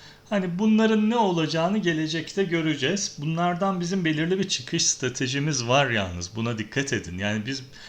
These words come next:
diğer kişileri eleştirdiğim insanların durumuna düşmek istemem kesinlikle. Ya, "Ela-, işte Light Entry'yi anlattın bize, L T O'yu anlattın, sonra düştü." demeyin. Çünkü unutmayın, biz hep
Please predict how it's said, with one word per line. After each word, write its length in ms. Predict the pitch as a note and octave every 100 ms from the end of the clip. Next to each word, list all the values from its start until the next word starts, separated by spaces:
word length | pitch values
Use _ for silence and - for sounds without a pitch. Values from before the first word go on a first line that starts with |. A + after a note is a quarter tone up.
| - - - -
diğer 360 | A2+ C#3 D3 D3
kişileri 680 | - C3+ C#3 C#3 C#3+ D#3 - - - -
eleştirdiğim 720 | B2+ B2 A#2+ - C#3 B2 C#3+ D#3+
insanların 580 | C#3 - C3+ C#3 C#3
durumuna 420 | C3 C#3 C#3 C#3+ B2
düşmek 360 | A#2 - C3+
istemem 480 | - - C3+ C3+ D3+
kesinlikle. 1000 | - A#2 - G#2 G2 - - C3 F#3+ F#3 - - - - -
Ya, 420 | C3+ C3+ C3+ - -
"Ela-, 380 | C#3+ C#3 C#3+ - -
işte 440 | - - C#3 C3 D3
Light 360 | C3 C3 B2+
Entry'yi 720 | D3+ D#3 D#3 D#3+ E3 D#3+ C3 - -
anlattın 680 | D3 C#3 B2+ B2+ C#3+ C3
bize, 220 | B2+ - A2+ G#2+ A2
L 220 | B2 C3
T 140 | -
O'yu 180 | C#3 D3
anlattın, 480 | E3 C3+ B2 B2+ B2+
sonra 460 | B2 D3+ C#3 C#3+ B2
düştü." 420 | C3 - D3+ B2
demeyin. 560 | D3+ F3+ B2 D#3 C4+ - - - - -
Çünkü 320 | D3+ D3 D#3+
unutmayın, 600 | C#3+ D#3+ F#3+ E3 C3+ B2+
biz 180 | C#3 -
hep 160 | G3+